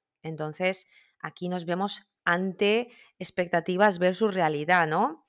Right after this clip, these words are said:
Me enfado porque el mundo no es como,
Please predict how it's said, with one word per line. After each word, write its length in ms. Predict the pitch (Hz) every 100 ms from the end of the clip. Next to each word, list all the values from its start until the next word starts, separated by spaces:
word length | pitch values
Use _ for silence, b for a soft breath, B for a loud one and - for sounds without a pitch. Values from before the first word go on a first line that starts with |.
| b b b -
Me 160 | 185
enfado 920 | 175 - - 208 226 220 214 349 440 _
porque 400 | 190 175 - 175
el 140 | 170
mundo 540 | 170 196 226 220 220 214
no 180 | 202
es 500 | 185 185 202 - - _ _
como, 720 | - 160 160 151 151 147